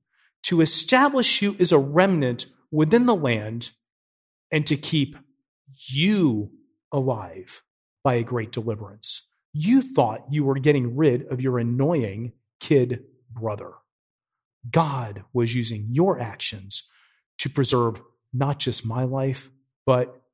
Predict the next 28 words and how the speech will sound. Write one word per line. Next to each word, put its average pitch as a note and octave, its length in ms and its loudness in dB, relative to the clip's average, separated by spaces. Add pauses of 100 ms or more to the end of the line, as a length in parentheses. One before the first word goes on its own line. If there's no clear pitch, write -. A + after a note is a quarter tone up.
(120)
your A#2+ 300 -4
own. G2 340 -10 (1120)
Therefore, G3 680 6
it D#3 160 2
was B2+ 240 4
not D#3 460 0
you C3+ 520 0
who D3 80 -4
sent D#3 300 -4
me B2 120 -2
here, A2 260 -2
but A2 300 -12
God. G2 480 -8 (640)
He G#3 420 4
has G#3 300 2
made C#3 280 6
me C#3 240 2
a A#2 60 -8
father C3+ 600 -2 (300)
to - 120 -8
Pharaoh, G#2 680 -4 (420)
lord E3 360 4
of F3+ 100 2
his C#3 140 -2
entire E3 460 -2
household, A2+ 640 -6 (580)
and A#2+ 220 -6
ruler D3 500 -4